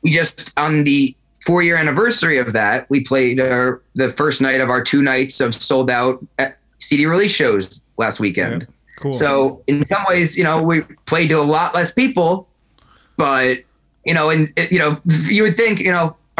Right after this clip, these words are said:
Speaker 1: state, uh, arena to the Saint, you know, a hundred fifty cap club, you know, where's that trajectory? But given the world over the last four years, and given that we were able to sell it out, you know, with our, us and our friends who,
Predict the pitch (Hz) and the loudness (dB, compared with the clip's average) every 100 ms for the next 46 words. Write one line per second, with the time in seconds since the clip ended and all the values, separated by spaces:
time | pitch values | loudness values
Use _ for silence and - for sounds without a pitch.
0 | - - - - 247 226 185 170 170 185 | -8 -4 -2 0 0 0 0 0 2 2
1 | 226 220 202 - 139 160 147 - 208 180 | 2 2 0 2 2 2 0 0 0 0
2 | 170 180 156 147 170 160 175 147 156 143 | 0 0 0 0 -2 -2 -2 -2 0 -2
3 | - - 160 - 185 185 160 151 143 139 | -2 -2 -2 -2 -2 0 0 0 0 0
4 | - 180 151 156 - 143 156 - 135 117 | 0 0 0 -2 -2 -2 -2 -2 0 0
5 | 107 117 110 _ _ _ _ _ - 185 | 0 -2 -2 _ _ _ _ _ -4 0
6 | 190 196 180 - _ - 135 139 165 180 | 2 2 0 -2 _ -6 -2 0 2 2
7 | 175 151 143 143 135 - 143 131 156 156 | 2 0 0 0 -2 0 0 2 2 2
8 | 127 123 127 127 127 120 127 131 123 123 | 0 0 0 0 0 2 2 2 0 0
9 | - 131 127 123 123 120 117 123 113 113 | 0 0 0 0 0 -2 -2 -2 0 0
10 | 120 113 117 139 - 139 117 - 156 151 | 0 -2 -2 -2 -2 -2 -2 -2 -2 0
11 | 151 135 135 | 0 0 -2